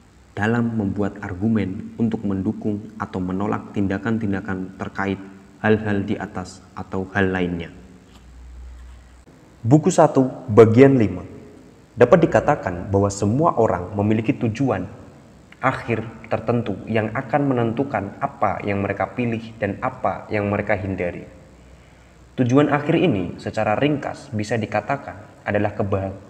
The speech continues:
kebahagiaan dan komponen-komponennya. Dengan menggunakan ilustrasi, mari kita menetapkan sifat-sifat dari kebahagiaan secara umum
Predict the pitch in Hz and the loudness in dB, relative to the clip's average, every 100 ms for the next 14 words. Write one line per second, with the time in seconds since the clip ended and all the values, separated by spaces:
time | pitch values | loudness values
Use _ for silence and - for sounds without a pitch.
0 | - - - 110 104 98 139 - 92 92 | -20 -8 0 2 4 4 2 0 -4 -4
1 | 98 98 107 104 139 147 120 110 110 104 | -4 0 -2 0 -2 0 -2 0 0 -2
2 | 87 - - - - - - - - 104 | -4 -8 -18 -20 -20 -20 -20 -20 -12 -2
3 | 117 156 139 110 113 113 131 110 110 107 | 2 4 2 2 0 0 -2 -2 -4 -2
4 | 120 123 95 80 - - 101 110 127 123 | -4 -4 -6 -12 -14 -16 -6 -4 -2 -4
5 | 120 107 - 90 - - - 98 98 92 | -6 -12 -6 -8 -8 -18 -16 -8 -6 -6
6 | 117 - 117 113 - 113 117 - 104 95 | -8 -4 -4 -4 -8 -6 -4 -6 -6 -6
7 | - - 104 107 110 107 101 95 98 104 | -6 -8 0 0 0 -2 2 0 0 -2
8 | 92 92 - 104 98 95 127 131 95 95 | -2 -8 -12 -4 -2 -2 -2 -2 -2 -4